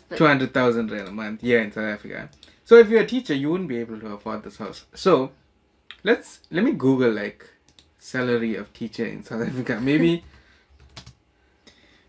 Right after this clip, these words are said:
Speaker 2: So, this website, South African Teacher Salary in twenty twenty-four. I'm guessing this is an annual salary.
Speaker 1: So, like, the whole year?
Speaker 2: Yes.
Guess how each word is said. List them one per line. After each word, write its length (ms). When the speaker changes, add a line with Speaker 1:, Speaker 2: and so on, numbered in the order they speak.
Speaker 2:
So, 680
this 400
website, 600
South 220
African 320
Teacher 320
Salary 420
in 120
twenty 240
twenty-four. 600
I'm 160
guessing 360
this 200
is 140
an 140
annual 400
salary. 540
Speaker 1:
So, 80
like, 180
the 80
whole 180
year? 300
Speaker 2:
Yes. 360